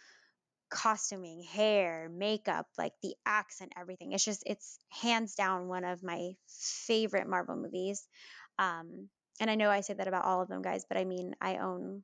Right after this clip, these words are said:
several shirts. I own lots of different Black Panther books because I love to read up on it. It's, like, I could talk for hours and hours about Black Panther,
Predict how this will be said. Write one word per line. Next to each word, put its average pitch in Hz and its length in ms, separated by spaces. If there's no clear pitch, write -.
several 196 340
shirts. 226 440
I 185 80
own 185 180
lots 180 220
of 185 60
different 185 240
Black 180 200
Panther 202 340
books - 600
because 185 540
I 190 60
love 185 380
to 185 60
read 185 180
up 185 160
on 190 180
it. 185 240
It's, - 320
like, 208 140
I 220 100
could 226 140
talk 208 340
for 202 80
hours 185 380
and 180 80
hours 175 240
about 175 160
Black 185 180
Panther, 185 400